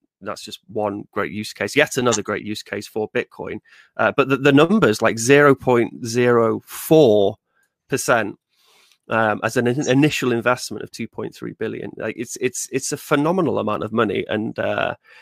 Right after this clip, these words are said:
uh, as a, as an initial investment. So yes, the smartest people in the room are buying up Bitcoin, but, you know, for the bags they hold, it's not a great deal of Bitcoin, and there's still this huge ocean of,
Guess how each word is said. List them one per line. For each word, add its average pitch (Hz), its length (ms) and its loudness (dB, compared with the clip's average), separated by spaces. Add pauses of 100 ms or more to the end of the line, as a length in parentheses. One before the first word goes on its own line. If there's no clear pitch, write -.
(200)
uh, 110 300 0
as 113 160 2
a, 127 120 6
as 127 140 4
an 135 120 6
initial 139 500 6
investment. 98 640 -2
So 123 100 -2
yes, 135 320 2
the - 80 -6
smartest 117 380 0
people 123 300 0
in 117 80 -2
the 113 80 -4
room 127 240 0
are 123 40 -2
buying 113 280 0
up 131 100 -10
Bitcoin, 117 480 0
but, 131 240 6 (500)
you 135 80 2
know, 110 220 2
for 135 120 -2
the 120 100 2
bags 127 380 0
they 143 240 4
hold, 165 460 2
it's 107 140 -8
not 131 140 2
a 120 40 0
great 113 320 -4
deal 131 320 0
of 120 120 -8
Bitcoin, 131 520 0
and 113 80 -2
there's 110 140 -6
still 120 160 -4
this - 240 -8
huge 120 240 -4
ocean 117 340 -8
of, 117 220 -12